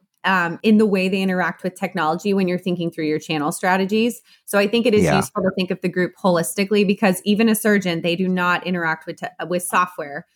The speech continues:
Speaker 1: the
Speaker 2: Mm.
Speaker 1: way, like, a strategic comms leader in a company does.
Speaker 2: No,
Speaker 1: So they're
Speaker 2: no.
Speaker 1: using technology differently than you are.
Speaker 2: Mm.
Speaker 1: But then within that group, I, we at Antil really focus on that kind of more marginalized population, maybe that hourly worker, those
Speaker 2: Yeah.
Speaker 1: folks that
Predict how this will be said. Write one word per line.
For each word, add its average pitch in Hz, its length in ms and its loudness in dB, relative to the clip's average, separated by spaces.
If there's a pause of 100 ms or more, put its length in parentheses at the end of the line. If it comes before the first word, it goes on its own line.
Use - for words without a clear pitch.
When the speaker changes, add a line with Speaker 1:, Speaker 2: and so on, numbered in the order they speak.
(240)
Speaker 1:
the 180 140 6
Speaker 2:
Mm. 156 80 4
Speaker 1:
way, 185 380 2
like, 175 180 -4
a 190 40 -2
strategic 196 460 -6
comms 170 380 0
leader 170 180 2
in 160 60 0
a 160 80 -4
company 151 400 -4
does. 170 120 0
Speaker 2:
No, 147 200 4
Speaker 1:
So - 40 0
they're 190 160 2
Speaker 2:
no. 208 160 2
Speaker 1:
using 226 380 2 (160)
technology 185 400 -2
differently 160 400 -10
than 151 160 -8
you 151 140 -6
are. 143 160 -8 (380)
Speaker 2:
Mm. 151 60 0
Speaker 1:
But 233 160 2
then 247 220 2
within 233 560 0
that 185 280 -2
group, 180 460 -2
I, 190 380 0
we 233 460 -2 (260)
at 202 180 -2
Antil 208 500 0
really 180 260 2
focus 180 320 -6
on 165 80 -4
that 165 180 -6
kind 190 120 -2
of 175 60 0
more 175 180 0
marginalized 175 560 0
population, 185 540 -2
maybe 160 220 -4
that 151 240 -8
hourly 214 400 2
worker, 190 400 2
those 165 240 -6
Speaker 2:
Yeah. 143 200 4
Speaker 1:
folks - 160 -8
that 165 260 -4